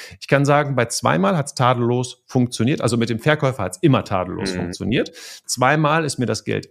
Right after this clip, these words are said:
Speaker 1: ausbezahlt worden. Jetzt kann jeder Profi und, äh, überhaupt Investor sich überlegen, was das für die Finanzierung ausmacht, wenn ich da zehn Prozent quasi wiederbekomme.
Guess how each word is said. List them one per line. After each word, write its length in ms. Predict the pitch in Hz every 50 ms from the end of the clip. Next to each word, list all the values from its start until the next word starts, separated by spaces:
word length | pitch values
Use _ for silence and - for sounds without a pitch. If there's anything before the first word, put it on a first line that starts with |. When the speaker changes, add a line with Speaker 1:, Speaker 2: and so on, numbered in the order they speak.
| _ -
Speaker 1:
ausbezahlt 800 | 107 110 120 120 - - - - - - 147 135 139 135 139 135
worden. 320 | 131 131 160 202 208 190
Jetzt 240 | 147 120 - - -
kann 380 | - 131 113 113 110 - - _ -
jeder 340 | 113 120 131 147 147 147
Profi 640 | 147 - _ - - 131 139 135 - 160 151 151 151
und, 460 | - - 120 120 123 120 - - -
äh, 180 | - 104 113 110
überhaupt 480 | - - 117 107 107 110 127 131 - -
Investor 500 | 123 117 123 131 - - - 127 123 113
sich 160 | 120 113 -
überlegen, 460 | - 117 107 107 113 117 120 120 104
was 160 | 113 120 -
das 180 | - 131 131 -
für 160 | - - 131
die 120 | 127 123
Finanzierung 680 | 120 - 123 120 120 123 - - - 95 - 110 104 -
ausmacht, 520 | - - - - 110 117 151 165 - -
wenn 100 | 120 117
ich 140 | 117 110 -
da 280 | - 113 110 113 113 -
zehn 280 | - - 123 117 117
Prozent 560 | - - - 113 - - 120 113 120 123 - _ _ _ _ _ _ _ _
quasi 640 | - - 107 107 110 113 110 113 117 117 110 - _ -
wiederbekomme. 760 | 101 117 127 131 107 98 95 101 - - 104 95 117 156